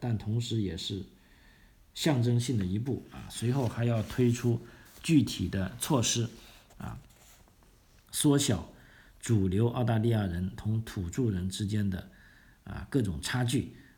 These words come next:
啊，这是一次该开辟新路、创造历史的演讲。啊，所以在，啊，很近的时候啊，二零零八年啊，进入了二十一世纪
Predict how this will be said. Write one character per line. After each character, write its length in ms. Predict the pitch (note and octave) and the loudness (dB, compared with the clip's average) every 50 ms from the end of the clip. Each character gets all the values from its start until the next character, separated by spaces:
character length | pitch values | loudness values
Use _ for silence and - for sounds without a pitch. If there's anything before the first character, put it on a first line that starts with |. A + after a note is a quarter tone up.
| _ - | _ -14
啊， 160 | - - - - | -12 -12 -10 -6
这 140 | - C3+ A#2+ | -2 0 0
是 160 | A2+ - A2+ | 2 2 2
一 120 | G#2+ G#2+ A2 | 2 2 0
次 320 | A2+ - - A2+ G2+ E2+ D#2+ | 0 -2 -2 -2 -4 -4 -4
该 420 | - - B2 A#2+ A#2+ A#2 A#2 A2+ A2+ - | -2 0 2 4 4 4 2 0 -4 -8
开 260 | - - C3+ B2 A#2+ | -4 -2 2 2 2
辟 300 | A#2+ A#2+ - B2 G#2+ F#2+ | 2 2 2 2 2 2
新 320 | G2 - - C3+ B2+ C3 C3+ | 0 0 0 0 2 2 2
路、 300 | C3 G#2 G2+ - - - | 2 0 0 -4 -10 -16
创 280 | - - - B2+ A2+ A2 | -12 -6 -2 0 2 2
造 160 | A#2 A2 G#2+ | 4 4 4
历 160 | A#2 C#3 A#2 | 4 2 2
史 160 | F#2+ - - F2+ | 0 -2 -4 -4
的 80 | F#2+ G2 | -4 -4
演 220 | F#2 F2+ G2 A#2 | -4 -2 -2 -2
讲。 180 | B2 A2+ - - - - - - - - - | -2 -2 -4 -6 -12 -20 -20 -20 -20 -14 -10
啊， 140 | - D#2+ D2+ | -8 -8 -8
所 160 | - - A2 | -4 -2 0
以 140 | A2 A2 G2 | 0 0 0
在， 320 | G2 A#2+ A2+ G#2+ G2 F#2 E2+ E2 - - - - - - - - - - _ - | 0 0 0 0 0 -2 -4 -6 -8 -14 -20 -20 -20 -20 -20 -20 -20 -20 _ -16
啊， 240 | - B1+ C2 C2+ - | -12 -10 -10 -10 -4
很 200 | - - A#2 A2 | 2 4 4 6
近 180 | A2 G#3+ G#3 E3 | 6 8 8 8
的 80 | C#3 | 6
时 160 | A#2 - - A2+ | 6 4 4 4
候 200 | A2+ C#3+ A2 - | 6 4 4 2
啊， 300 | - - F2 D#2+ - - - | 0 -8 -8 -10 -10 -10 -4
二 240 | - B2+ A#2+ A2+ G#2+ | 0 0 2 2 2
零 120 | G#2 G#2 A2 A2 | 0 0 0 2
零 200 | A2 A2+ A#2+ B2 | 2 2 0 2
八 200 | A#2+ C#3+ C#3 C#3 | 2 2 4 4
年 200 | B2+ G#2 F2+ E2 | 2 0 -2 -2
啊， 180 | D2+ D#2+ D2+ D#2 | -4 -8 -10 -10
进 160 | - C3+ B2+ A#2 | -6 -2 0 0
入 180 | A2+ A2 G#2+ G#2 | 0 0 0 -2
了 80 | F#2+ - | -4 -4
二 160 | G2 A2 G#2+ | -6 -6 -4
十 200 | G2 - - G#2 | -4 -4 -2 0
一 220 | G#2+ B2 D3 D#3 D3+ | 2 4 4 4 4
世 240 | D3+ - - A#2 | 2 0 0 0
纪 220 | F#2 A2 A2+ F#2+ | 0 0 -2 -4